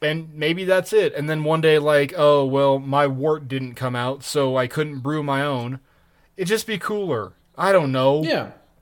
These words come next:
Speaker 1: Y-, it, you know
Speaker 2: No,
Speaker 1: what?
Speaker 2: I'm, I'm into
Speaker 1: Really,
Speaker 2: it.
Speaker 1: and maybe I'm just, like, jumping around too much here, but you know the weird episode where Boomhauer's in Canada?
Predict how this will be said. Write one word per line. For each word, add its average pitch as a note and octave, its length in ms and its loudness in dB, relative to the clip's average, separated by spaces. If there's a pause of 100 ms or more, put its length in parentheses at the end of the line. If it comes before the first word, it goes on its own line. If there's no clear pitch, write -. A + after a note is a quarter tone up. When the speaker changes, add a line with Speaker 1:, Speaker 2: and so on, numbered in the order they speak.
(680)
Speaker 1:
Y-, F#3 180 -4
it, G3+ 160 4
you F3+ 120 0
know G3+ 160 12
Speaker 2:
No, B3+ 60 6
Speaker 1:
what? G#3 200 8
Speaker 2:
I'm, - 60 -6
I'm C4+ 60 0 (100)
into F#3 60 6
Speaker 1:
Really, F#3+ 260 8
Speaker 2:
it. - 20 6
Speaker 1:
and F3+ 80 4
maybe A#3 320 10
I'm F#3+ 120 6
just, G3 200 2
like, F#3 160 8
jumping D#3+ 300 2
around D#3 240 0
too D#3 100 -2
much C#3+ 220 0
here, D3 100 0
but C#3 120 -2
you D#3 60 -6
know F#3+ 140 2
the G3+ 80 2
weird D#3 260 0
episode D#3 380 0
where D3 160 0
Boomhauer's C#3 600 0
in C3 80 -4
Canada? B2+ 480 -4